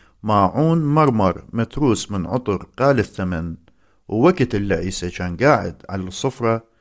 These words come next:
شبت العطر على راسه. التلاميذ من شافوا هيجي قضبوا وقالوا: "المن هذا الإسراف؟ كان ممكن ينباع بثمن غالي وينعطي ثمنه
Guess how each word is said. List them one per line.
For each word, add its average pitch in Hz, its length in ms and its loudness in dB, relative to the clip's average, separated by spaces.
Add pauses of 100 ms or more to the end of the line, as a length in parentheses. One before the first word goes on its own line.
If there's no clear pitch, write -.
(340)
شبت 131 460 2
العطر 92 480 -2 (340)
على 117 240 6
راسه. 82 400 -2 (1000)
التلاميذ 120 600 2 (480)
من 156 140 4
شافوا 101 560 2
هيجي 92 580 0 (220)
قضبوا 98 500 2
وقالوا: 101 580 2 (920)
"المن 180 280 6
هذا 110 280 0
الإسراف؟ 95 540 -2 (840)
كان 120 260 4
ممكن 135 400 2
ينباع 98 380 2
بثمن 95 460 -4
غالي 101 560 2 (320)
وينعطي 95 640 0
ثمنه 92 640 -2